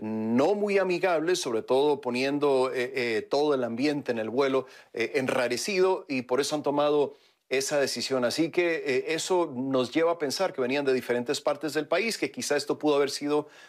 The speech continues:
un esfuerzo organizado y que de esa manera llegaron, eh, a, a Washington. Ahora, atando eso con lo que nos acabas de reportar sobre los hoteles, pues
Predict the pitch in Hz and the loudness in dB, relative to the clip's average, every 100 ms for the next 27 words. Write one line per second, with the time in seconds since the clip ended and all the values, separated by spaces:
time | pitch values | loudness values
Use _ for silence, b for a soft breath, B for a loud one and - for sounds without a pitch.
0 | B 135 143 135 156 147 - 151 151 175 | B 0 0 0 0 0 0 0 0 2
1 | 143 135 151 160 156 196 165 180 190 B | 0 0 -2 -2 -2 0 2 2 -2 B
2 | B 135 139 131 139 156 135 127 139 135 | B -6 0 2 2 0 0 0 0 0
3 | 120 131 135 135 120 b b _ - 117 | 0 2 0 0 -2 b b _ -6 -2
4 | 113 113 - 117 113 - 110 110 104 143 | -2 -4 -2 -2 -2 -4 -2 -2 0 0
5 | 151 143 123 120 120 123 143 143 147 127 | 0 -4 -2 -2 0 0 2 0 0 -4
6 | - 180 190 185 196 139 - - 139 131 | -2 -2 0 2 2 0 -2 0 2 2
7 | 123 127 127 120 113 170 180 175 165 165 | 2 0 0 0 0 2 2 0 -2 -2
8 | 185 180 196 175 - 139 131 120 123 175 | -2 0 0 -2 -2 0 0 0 0 2
9 | 147 147 - 135 | 2 0 0 -2